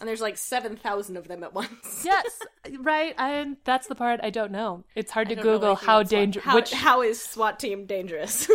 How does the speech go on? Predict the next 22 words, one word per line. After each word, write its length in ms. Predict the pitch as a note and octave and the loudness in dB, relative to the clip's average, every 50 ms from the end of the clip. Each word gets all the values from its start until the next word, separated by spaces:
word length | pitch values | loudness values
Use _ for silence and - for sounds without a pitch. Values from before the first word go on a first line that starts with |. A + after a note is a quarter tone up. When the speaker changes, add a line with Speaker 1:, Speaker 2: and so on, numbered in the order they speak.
| G4+ | 4
Speaker 1:
<laughs> 120 | - - - | 4 0 -4
Speaker 2:
wh-, 420 | G#3+ D4 A4 - - G4 - - | 0 0 0 0 -2 -6 -8 -4
which 300 | G#3 A3+ C4+ - - - | -2 0 0 0 0 -2
is 180 | D#4 C#4+ B3+ A#3+ | -2 -2 -2 0
most 380 | A#3 A#3 A#3 A3+ A3+ - - | 2 4 4 4 2 0 -4
dangerous, 540 | G3 G#3+ G#3 G3 F#3+ F#3 F#3+ F#3 - - - | -4 -2 -2 -2 -4 -6 -8 -10 -12 -12 -14
police 420 | - - - G#3+ A3 B3+ D4 D4+ D4 | -4 -2 0 2 4 4 4 6 8
officer 400 | C#4+ C#4+ C#4 C#4+ C4+ - C4 A#3+ | 8 8 6 4 2 4 4 6
or 200 | A#3 - A3 G#3 | 8 8 6 6
Speaker 1:
Or 20 | |
swat 80 | G3+ G3 | 4 2
Speaker 2:
swat? 340 | - G#3 F#3+ F#3 - F#3 - | 2 2 4 4 4 2 -2
Speaker 1:
team. 300 | - G#3 - B3+ - C#4+ C4+ | -6 -8 -6 -6 -6 -4 -2
Speaker 2:
And 100 | A#3+ G#3+ | 0 0
they 140 | G#3 G3 G3 | 2 2 0
would 160 | G3 F#3+ F#3 | 0 -2 -4
be 100 | G3+ G3 | -4 -6
like, 300 | F#3+ F#3 - - - - - | -6 -6 -10 -12 -14 -8 -4
Speaker 1:
Same? 680 | G3 F#3+ F#3 F3+ F#3 F#3+ G3 F3+ F#3+ F#3+ G3 F#3+ G3 | -2 0 2 2 2 2 2 0 0 0 0 0 0
Speaker 2:
um, 40 | F#3+ | 0
<laughs> 20 | F#3 | 2
yes. 440 | F#3+ F#3 - - - - - - | 0 0 -2 -4 -8 -10 -10 -12